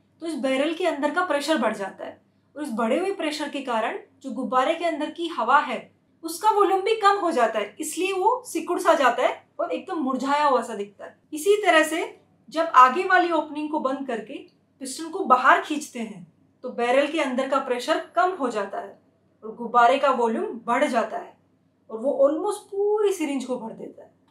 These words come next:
और फूलकर कुप्पा हो जाता है। इसके आप चार अलग अलग variations में try कर सकते हो। पहली syringe में बैरल और गुब्बारे दोनों में हवा है, दूसरी syringe में बैरल में हवा है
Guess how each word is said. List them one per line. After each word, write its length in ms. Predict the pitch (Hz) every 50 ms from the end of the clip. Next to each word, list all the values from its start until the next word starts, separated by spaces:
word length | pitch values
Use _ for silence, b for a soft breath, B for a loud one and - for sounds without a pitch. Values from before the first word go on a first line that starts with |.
| -
और 120 | 285 311 311
फूलकर 480 | - 311 311 302 294 - 415 440 - 415
कुप्पा 320 | 359 359 - - 349 330
हो 160 | 294 294 247
जाता 300 | 208 214 196 196 - 254
है। 100 | 247 - _ _ _ _ -
इसके 280 | 302 320 - - - 392
आप 200 | 370 381 392 381
चार 220 | - 370 359 370
अलग 240 | 359 330 320 311 302
अलग 180 | 339 349 349 311
variations 540 | 302 277 269 302 302 294 330 339 320 - 339
में 100 | 330 -
try 180 | 269 262 247 240
कर 120 | 240 220
सकते 340 | - - 196 - _ _ -
हो। 60 | - _ -
पहली 280 | 285 285 294 302 339 415
syringe 360 | 453 427 403 370 370 349 302 320
में 340 | 330 359 415 453 330 240
बैरल 360 | 233 294 294 294 311 349 381 403
और 140 | 403 403 -
गुब्बारे 440 | 269 311 233 226 285 285 302 349 381
दोनों 300 | 277 302 320 330 370 359
में 120 | 359 359 277
हवा 260 | 277 269 - - 208
है, 200 | - - - - _ _ _ _ _ _ _ _ _ _
दूसरी 400 | 208 214 269 277 285 359 359 370
syringe 320 | 359 - 339 330 320 302 277
में 240 | 277 349 370 311 254
बैरल 360 | 269 269 269 294 311 359 359
में 100 | 381 370
हवा 320 | - 302 269 254 277 285 320
है 180 | 320 285 294